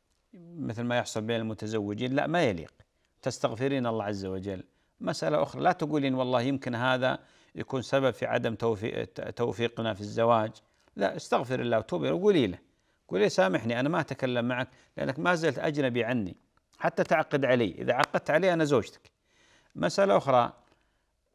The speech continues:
كون هو راغبك وأمه راغبة أختك الصغيرة، اتركي والدته. أنت الآن، هو، هو يبغاك أنت، فما في داعي إن الش-، يدخل الشيطان،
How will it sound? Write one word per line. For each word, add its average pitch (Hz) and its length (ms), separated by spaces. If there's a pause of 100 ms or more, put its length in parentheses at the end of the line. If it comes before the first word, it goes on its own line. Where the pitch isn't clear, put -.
(160)
كون 185 280
هو 180 220
راغبك 151 720 (340)
وأمه 165 380
راغبة 151 400
أختك 143 300
الصغيرة، 117 600 (120)
اتركي 190 400
والدته. 175 500 (680)
أنت 196 240
الآن، 156 360
هو، 165 220
هو 160 200
يبغاك 175 400
أنت، 175 280 (760)
فما 180 280
في 190 120
داعي 165 340
إن 151 120
الش-، - 180
يدخل 131 480
الشيطان، 127 600